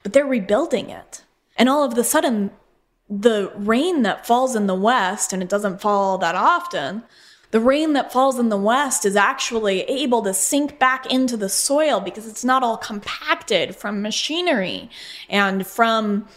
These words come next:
annual crops that just leave it bereft without nutrition. I remember I was visiting, I was visiting a ranch in Montana, the O W Ranch in Montana.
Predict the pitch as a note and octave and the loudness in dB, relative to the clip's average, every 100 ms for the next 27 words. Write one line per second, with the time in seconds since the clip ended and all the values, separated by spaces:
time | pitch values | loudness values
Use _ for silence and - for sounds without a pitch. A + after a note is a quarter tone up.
0 | _ _ _ _ _ _ _ A#3 C#4+ C#4 | _ _ _ _ _ _ _ 2 2 2
1 | A#3 F#3+ - - D#4 - - - - - | 0 -2 -2 2 2 0 -4 -4 -4 -10
2 | _ _ _ G#3+ G#3 G#3 G3+ G#3 G#3+ C4+ | _ _ _ -2 0 -4 -4 0 2 2
3 | A#3 F#3 - - - _ _ _ _ G3 | 2 0 -2 -10 -20 _ _ _ _ -2
4 | A3 G3+ A3+ E4 - - - - _ _ | 2 4 2 0 -4 -12 -12 -14 _ _
5 | _ _ _ _ _ _ _ _ G#3+ G#3+ | _ _ _ _ _ _ _ _ -2 2
6 | G#3+ C#4 G#3+ G3 - D4 - - - A#3 | 2 2 0 -2 0 0 0 -2 -8 -14
7 | - _ _ _ _ _ _ _ _ _ | -20 _ _ _ _ _ _ _ _ _
8 | _ _ _ _ _ B3+ C4 C4 C#4 C#4+ | _ _ _ _ _ 2 4 2 2 2
9 | A#3+ A3 G3+ G#3+ B3 B3+ A3 G3 F#3+ G3+ | 2 0 2 2 2 2 0 0 -2 -6
10 | - - G#3 G#3 B3 B3 B3 A#3 G3+ G3+ | -10 -4 -4 2 2 4 0 0 2 2
11 | G#3+ A3 A3+ G#3 G3 - F#3+ F#3 F3+ F#3 | 2 0 0 2 0 -2 -2 0 0 0
12 | F3+ G#3 G#3 F#3+ F#3 F3+ F3+ F3+ F#3+ F#3+ | 0 2 2 2 0 2 2 0 -2 -4
13 | F3+ E3+ F3 G3+ G3+ F#3 F3 | -2 -2 -4 -4 0 0 -2